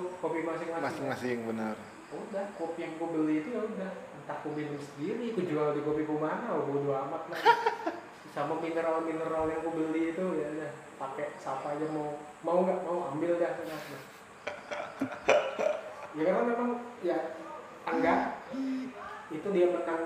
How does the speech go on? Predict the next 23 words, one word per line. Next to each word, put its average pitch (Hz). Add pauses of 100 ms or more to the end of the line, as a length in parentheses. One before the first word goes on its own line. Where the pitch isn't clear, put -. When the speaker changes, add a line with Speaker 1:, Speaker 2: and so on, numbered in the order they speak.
Speaker 1:
di 156 (500)
dua 151
ribu 151
tujuh 151
belas, 139 (600)
menang 156
lagi 156
di 165
dua 156
ribu 151
sembilan 151
belas. 120
Speaker 2:
Enam 117
belas. 110 (500)
Speaker 1:
Itu 190
dia 190 (160)
jelas, 170 (380)
eh, 143
dia 156
sendiri 160
ngomong 185 (600)
timnya 165
sih, -